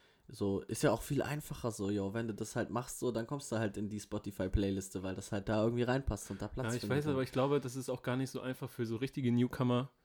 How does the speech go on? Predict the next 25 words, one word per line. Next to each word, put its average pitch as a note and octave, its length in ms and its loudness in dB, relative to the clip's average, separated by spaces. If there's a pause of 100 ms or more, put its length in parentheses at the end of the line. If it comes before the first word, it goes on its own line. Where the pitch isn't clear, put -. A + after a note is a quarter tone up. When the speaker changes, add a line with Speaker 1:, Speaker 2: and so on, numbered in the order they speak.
(180)
Speaker 1:
Nee, A#2 160 6
für A#2+ 160 4
richtige E3 320 6
Newcomer D#3 400 4
nicht, C#3 220 -4
aber G#2+ 140 -2
schon C3+ 340 0
für B2+ 120 -2
Leute B2+ 320 6
irgendwie A#2 200 0
Speaker 2:
Ja, G2+ 120 0
Speaker 1:
so. A2+ 140 2
Speaker 2:
für - 120 -8
so A2 100 -2
leicht A2+ 240 -2
gestandene, A2 580 -6
Speaker 1:
Genau, G#2+ 180 0
Speaker 2:
klar. F#2+ 380 -2
Speaker 1:
ja. F#2+ 260 -8
Das A#2 160 -4
würde E3 160 6
ich C3 60 -4
mir E3 180 8
jetzt E3 180 4
auch C3 220 2